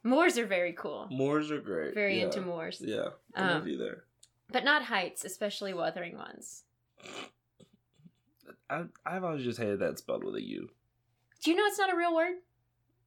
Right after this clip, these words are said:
Speaker 1: Whichever Bronte wrote Wuthering Heights invented the word wuthering.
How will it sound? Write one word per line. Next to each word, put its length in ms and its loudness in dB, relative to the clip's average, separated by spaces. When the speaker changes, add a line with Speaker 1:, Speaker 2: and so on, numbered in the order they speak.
Speaker 1:
Whichever 380 0
Bronte 440 2
wrote 240 2
Wuthering 380 0
Heights 240 -2
invented 500 -4
the 80 -6
word 240 -6
wuthering. 560 -4